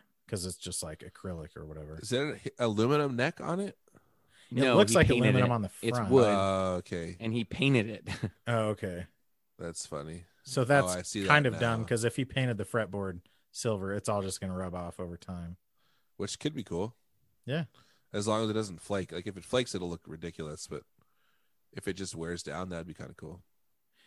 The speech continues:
Speaker 1: There was a weird, like, I was pretty into makers on TikTok or on, on YouTube for a while.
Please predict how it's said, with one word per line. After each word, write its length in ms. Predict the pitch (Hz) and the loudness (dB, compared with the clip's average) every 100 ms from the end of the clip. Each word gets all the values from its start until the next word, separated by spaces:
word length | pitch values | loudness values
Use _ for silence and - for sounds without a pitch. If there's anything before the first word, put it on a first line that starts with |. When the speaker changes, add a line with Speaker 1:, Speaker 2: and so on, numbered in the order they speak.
| _ _ - | _ _ -4
Speaker 1:
There 100 | 135 | 0
was 120 | 175 | 2
a 60 | 185 | 2
weird, 460 | 143 165 160 135 - | 2 2 2 0 2
like, 200 | 135 - | 0 4
I 120 | 151 | 4
was 160 | 202 170 | 4 2
pretty 280 | - 156 135 | 2 2 4
into 400 | 139 139 - 113 | 4 2 2 0
makers 760 | 107 117 120 131 135 120 - _ _ _ | 2 0 -2 -2 -2 -4 -8 _ _ _
on 240 | 117 110 101 | -4 -4 -6
TikTok 600 | - 110 123 120 120 - | -8 -4 -2 0 -2 -8
or 140 | - 113 | -4 -2
on, 300 | 107 98 95 - | 0 -2 -4 -6
on 140 | 107 | -4
YouTube 420 | 107 104 113 101 | -4 -4 -6 -6
for 100 | 104 | -4
a 40 | 104 | -2
while. 420 | 104 101 104 104 | 0 0 -2 -6